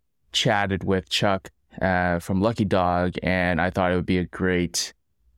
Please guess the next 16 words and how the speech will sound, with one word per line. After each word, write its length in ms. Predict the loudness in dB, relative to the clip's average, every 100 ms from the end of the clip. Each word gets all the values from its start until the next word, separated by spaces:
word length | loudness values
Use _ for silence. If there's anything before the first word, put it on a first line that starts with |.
| -2
uh, 220 | -2 -2
follow-up 460 | -2 0 0 -2 0
conversation 680 | 0 0 0 -2 -2 -4
to, 140 | -4 -6
to 120 | -4
chat 220 | -2 0
with 160 | 0 -2
you, 140 | -2
Kevin, 460 | 0 0 0 0 -2
on 360 | -2 0 0
Ontario 340 | -2 -2 -2 -2
Time 220 | -2 -2
Attack, 400 | 0 -2 -4 -10 -4
which 240 | -2 0
is, 220 | -2 0
like, 180 | -2